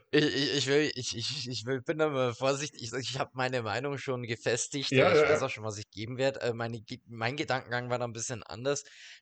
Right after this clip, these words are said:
Speaker 1: Äh, mir hat, äh, Ghidorah the Three-Headed Monster definitiv besser gefallen. Um einiges.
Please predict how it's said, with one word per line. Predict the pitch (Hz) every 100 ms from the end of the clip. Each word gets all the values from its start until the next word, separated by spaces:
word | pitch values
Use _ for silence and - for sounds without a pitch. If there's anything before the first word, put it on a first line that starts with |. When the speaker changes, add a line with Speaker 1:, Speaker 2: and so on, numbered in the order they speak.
| -
Speaker 1:
Äh, | 117 - 127
mir | 156 147 143
hat, | 147 - - -
äh, | 107 95 73 50 50 - - 127
Ghidorah | 135 139 127 127 113
the | -
Three-Headed | 127 131 -
Monster | 113 113 127
definitiv | 120 113 123 107 117 -
besser | 98 - 101
gefallen. | 98 90 95 98
Um | 110 104
einiges. | 82 87 95 87 -